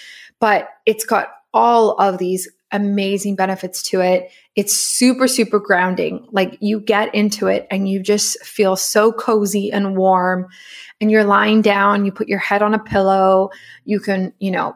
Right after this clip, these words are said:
put the T V on if you need to, or you can set it up on your bed, wherever you are. And it feels so good. There's actually, like, crystals that are inside the sauna as well,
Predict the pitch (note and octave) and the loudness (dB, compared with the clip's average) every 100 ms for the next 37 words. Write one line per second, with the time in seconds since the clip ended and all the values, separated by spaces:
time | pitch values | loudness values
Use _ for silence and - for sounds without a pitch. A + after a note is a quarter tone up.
0 | _ - A3+ B3+ B3 A#3 G#3+ A3 G#3+ G#3+ | _ -4 2 2 2 0 2 4 4 4
1 | G#3+ G#3 G#3 G3 G3 F#3+ - G#3 G3 G3 | 2 0 -2 -4 -2 -2 -2 0 2 2
2 | G3+ - F#3 F#3+ - F#3 - G3 G3+ G#3 | -2 -2 -2 -4 -8 -8 0 0 2 0
3 | G#3 G#3+ G#3+ G#3 F#3+ F#3 F#3+ F#3+ F#3 F#3 | 0 -2 -2 0 0 2 0 0 -2 0
4 | F#3 G3+ G3 F3 F3 F3+ F#3 - G#3 G#3 | 0 0 0 -2 -2 -4 -8 -6 -2 -2
5 | F#3 - G#3 G3+ F#3+ - - - G#3+ G#3 | -2 0 2 4 0 -8 -10 -2 2 4
6 | G#3 G3+ F#3+ F#3+ F3+ - - - - A3 | 2 0 -2 0 -2 -8 -18 -20 -2 0
7 | G3 G3 C4 B3 A#3+ - - F#3+ - - | 2 0 2 2 2 -2 -2 -2 -2 0
8 | G#3 A3 A3+ A3+ G3 - G#3 G3 G3 - | 4 4 2 0 0 -2 -4 -4 -4 -4
9 | F#3+ F#3 G3+ G3+ G3 - F#3 F#3+ G3 - | -2 0 0 0 -2 2 2 2 -2 -4
10 | F3+ F3 G3+ - A#3+ D4 | -6 -4 -4 0 2 0